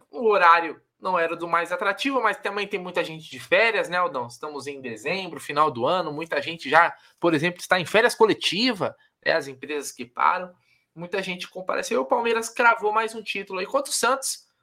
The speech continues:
O Palmeiras é o pai do Santos, né? Liga, se a gente falar no futebol feminino, então o Palmeiras vai ser a mãe do Santos, Aldão? Mais uma taça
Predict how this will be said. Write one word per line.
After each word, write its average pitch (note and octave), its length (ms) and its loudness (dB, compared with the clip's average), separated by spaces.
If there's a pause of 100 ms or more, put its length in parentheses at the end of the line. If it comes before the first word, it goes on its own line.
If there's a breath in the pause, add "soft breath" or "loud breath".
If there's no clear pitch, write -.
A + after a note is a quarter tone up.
O - 60 -20
Palmeiras G3+ 400 2
é G3 120 6
o F3 120 -2
pai G3+ 360 0
do D#3+ 120 -8
Santos, F3 520 -6
né? E3 220 -2
Liga, D#3 480 -8 (320 soft breath)
se D#3 60 -6
a D3 40 0
gente D#3 160 -10
falar D#3+ 200 2
no D#3 80 -10
futebol D3+ 340 -4
feminino, D3+ 420 -10
então E3+ 180 -2
o - 20 -6
Palmeiras E3 320 -2
vai D#3 100 -4
ser D#3+ 120 -4
a D3 60 0
mãe F3+ 300 -2
do D3+ 80 -6
Santos, A#3+ 420 0
Aldão? F3 400 0 (280 soft breath)
Mais A3+ 260 6
uma A3+ 140 4
taça G3+ 520 6